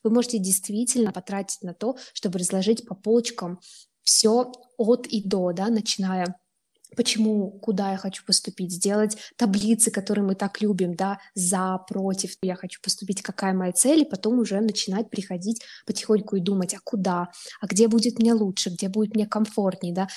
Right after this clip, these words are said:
не то, что, а, "Ну вот тут дедлайн открыт,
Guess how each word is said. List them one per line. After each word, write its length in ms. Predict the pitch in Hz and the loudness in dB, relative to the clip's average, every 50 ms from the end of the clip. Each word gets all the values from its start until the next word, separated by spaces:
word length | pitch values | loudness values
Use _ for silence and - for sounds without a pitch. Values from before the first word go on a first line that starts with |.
| - - - | -10 -2 2
не 100 | 214 208 | 2 4
то, 140 | 214 269 311 | 4 4 4
что, 320 | 294 - - 247 208 202 - - - - - | 4 4 4 4 4 4 0 -10 -12 -6 -4
а, 400 | 202 190 185 185 185 185 185 190 - - | -2 0 0 2 2 0 0 0 2 4
"Ну 100 | 240 233 | 4 6
вот 160 | 240 240 247 | 6 4 4
тут 120 | 247 220 190 | 4 4 4
дедлайн 360 | 208 208 214 214 202 196 196 | 6 6 6 6 6 4 2
открыт, 520 | 196 - - - - 247 277 294 269 - | -2 -6 -8 -4 0 0 0 0 0 -4